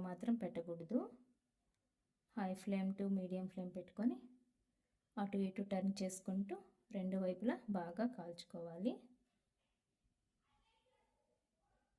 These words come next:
చూసారా? గోల్డెన్ బ్రౌన్ కలర్ వచ్చాయి. టూ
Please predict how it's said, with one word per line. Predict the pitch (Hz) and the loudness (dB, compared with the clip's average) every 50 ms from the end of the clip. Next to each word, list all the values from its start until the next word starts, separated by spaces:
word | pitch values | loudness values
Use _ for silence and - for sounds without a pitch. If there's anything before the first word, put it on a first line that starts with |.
| _ _ _ _ _ _ _ _ _ _ - | _ _ _ _ _ _ _ _ _ _ -6
చూసారా? | - 196 196 - 196 202 294 311 - - _ _ _ _ _ _ _ - | -4 -4 -2 -2 -2 -2 -2 -6 -10 -14 _ _ _ _ _ _ _ 0
గోల్డెన్ | 226 202 190 190 185 190 190 180 190 | 2 4 4 4 4 2 2 2 2
బ్రౌన్ | 190 185 185 185 - | 0 0 0 0 -2
కలర్ | 180 180 180 185 175 | -2 -2 -2 -4 -6
వచ్చాయి. | 180 - - 190 185 220 - - - - - - _ _ _ _ _ _ _ _ _ _ _ _ _ _ _ _ _ _ _ _ _ _ _ _ _ _ _ _ _ _ _ _ _ _ _ _ _ _ _ _ _ _ _ _ _ _ _ _ _ _ _ _ _ _ _ - | -4 -4 -4 -2 0 0 0 -2 -4 -12 -20 -20 _ _ _ _ _ _ _ _ _ _ _ _ _ _ _ _ _ _ _ _ _ _ _ _ _ _ _ _ _ _ _ _ _ _ _ _ _ _ _ _ _ _ _ _ _ _ _ _ _ _ _ _ _ _ _ -2
టూ | - 202 | 0 0